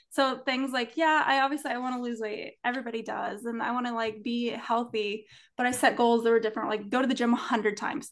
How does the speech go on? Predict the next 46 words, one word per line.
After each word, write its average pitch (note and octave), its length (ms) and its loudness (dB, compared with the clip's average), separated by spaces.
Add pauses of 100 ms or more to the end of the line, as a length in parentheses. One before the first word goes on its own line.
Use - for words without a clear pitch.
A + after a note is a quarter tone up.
That's D#4 240 4
not C5 100 4
a C5 220 4
huge C#4+ 300 8
thing A3 440 2
to A#3 100 -8
do A#3+ 200 2
in A3+ 80 0
a A3 40 -2
year. G3 400 -2 (320)
Like, B3 140 2
that's C#4+ 320 6
consistently A#3+ 720 4
for B3 140 -2
three A3 180 -2
months. - 380 -6
That's B3+ 340 4
not D#4+ 280 6
huge. A#3 640 0
And A#3 260 4
so A#3 500 4 (440)
that C4 280 8
was C#4 140 10
something A#3 300 2
that A3+ 100 0
I A3+ 60 4
was A3 100 0
like, A#3+ 100 0
"I'm C#4+ 80 4
gonna F#4 120 2
set - 320 0 (120)
tiny C#4+ 300 8
goals. - 300 -2
And C4+ 120 4
if C#4+ 80 4
I E4 100 6
reach F4+ 260 0
them, G4 160 2
I'm D#4 80 6
gonna D4+ 120 6
feel D4+ 180 0
really, A#3+ 280 0
really A#3+ 200 2
good G#3 160 0
about B3 200 2
myself." E4 540 0